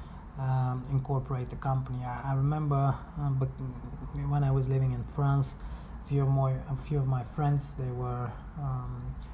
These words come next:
having hard time to open businesses, uh, and then after that close businesses. This is not the case in Bulgaria. It takes only twenty-four hours to open a company. The cost of doing so is insignificant.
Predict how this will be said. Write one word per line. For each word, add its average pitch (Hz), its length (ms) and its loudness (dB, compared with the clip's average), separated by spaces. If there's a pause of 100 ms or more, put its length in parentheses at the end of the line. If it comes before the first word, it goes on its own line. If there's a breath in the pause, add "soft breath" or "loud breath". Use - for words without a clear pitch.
(120 loud breath)
having 143 200 6
hard 143 320 2
time 143 220 2
to 135 380 2
open 143 300 2
businesses, 135 880 2
uh, 135 40 2
and 123 300 -2
then 123 120 -2
after 117 260 -4
that 127 300 -2
close 143 300 6
businesses. 131 520 0 (380 loud breath)
This 120 120 -2
is - 100 -4
not 147 440 2
the 135 100 0
case 131 380 0
in 120 140 -4
Bulgaria. 120 400 0
It 117 160 -8
takes 131 380 0 (360 loud breath)
only 226 220 6
twenty-four 170 520 2
hours 151 300 2
to 143 100 -2
open 127 220 0
a 120 60 -4
company. 135 480 2 (480 loud breath)
The 131 80 2
cost 147 280 0
of 131 120 0
doing 131 260 2
so 131 340 0
is 123 160 -2
insignificant. 120 960 -2